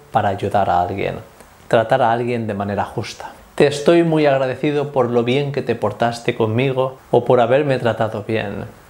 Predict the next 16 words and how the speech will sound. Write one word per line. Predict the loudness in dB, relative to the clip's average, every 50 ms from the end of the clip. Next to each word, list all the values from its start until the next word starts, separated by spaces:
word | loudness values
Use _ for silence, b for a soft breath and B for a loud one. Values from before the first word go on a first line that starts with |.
| -20 -20 _ -20 -4 2
I'm | 2 4 4 4 2 2 0 0
deeply | 2 2 2 2 0 -4 -6 -6 -2 -2 -2 -4 -4 -6
grateful | -2 0 2 2 2 2 0 -2 -2 -2 -2 -2
to | -4 -4
you | 0 2 2 2 2 2 0 -2 -4 -4 -6 -8 -14 -20 -20 _ _ _ _ _ -20 _ -20 -20 -20 -6
for | 0 2 2 2
doing | 2 2 2 4 4 4 2 0 -2 -4 -2
right | 0 0 0 0 0 -4 -6 -8 -8 -10 -14 -20 _ _ _ _
by | -10 -8 -4 -2 -2 -2
me. | -2 -2 0 0 0 -2 -2 -6 -8 -10 -14 _ _ 2
Y | 4 4
el | 4 4
último | 0 -4 -4 -6 -4 -4 -2 0 0
detalle | 0 0 0 0 0 0 -2
de | -2 -4 0
todos, | 0 0 0 0 -2 -6 -6 -10 -14 -16